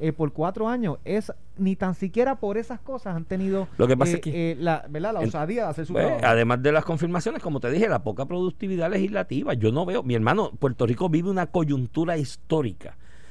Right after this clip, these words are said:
Speaker 2: dentro de la crisis económica que tenemos, dentro de la crisis fiscal que tenemos, dentro de la crisis que ha creado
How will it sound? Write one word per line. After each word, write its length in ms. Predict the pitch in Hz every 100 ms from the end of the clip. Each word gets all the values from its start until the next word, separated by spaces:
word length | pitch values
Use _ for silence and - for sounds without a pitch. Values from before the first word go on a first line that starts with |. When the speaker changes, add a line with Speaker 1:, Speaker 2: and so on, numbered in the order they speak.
| -
Speaker 2:
dentro 380 | 123 123 123 120
de 100 | 117
la 160 | 113 -
crisis 440 | 139 156 170 - -
económica 800 | 139 135 120 147 156 131 - 95
que 120 | 104
tenemos, 400 | 107 117 147 110
dentro 300 | 104 101 107
de 60 | 101
la 80 | 98
crisis 340 | 123 131 156
fiscal 440 | - 139 - 147 -
que 120 | 151
tenemos, 420 | 139 135 147 120
dentro 300 | 101 98 104
de 60 | 101
la 100 | 98
crisis 320 | 117 131 147
que 120 | 160
ha 60 | 143
creado 540 | 143 127 139 131 80